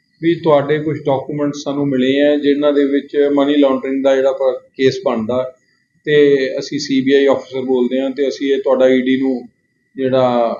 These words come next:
ਮਾਰਕ ਕਰਨ ਲੱਗੇ ਹਾਂ। ਤਾਂ ਇਹਨਾਂ ਨੂੰ ਕੁਛ ਡਾਕੂਮੈਂਟਸ ਇਹਨਾਂ ਨੇ ਆਨਲਾਈਨ ਜਿਵੇਂ, ਅਹ, ਅਹ,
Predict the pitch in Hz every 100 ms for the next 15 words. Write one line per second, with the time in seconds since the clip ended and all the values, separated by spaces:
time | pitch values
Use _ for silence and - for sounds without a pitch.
0 | - - 123 127 127 135 123 127 113 113
1 | 123 131 - _ _ _ _ _ _ 143
2 | 135 143 143 143 135 143 - 139 135 135
3 | 120 123 127 - 139 139 135 139 135 135
4 | 135 131 127 131 131 131 131 131 131 131
5 | 113 120 113 107 - 123 127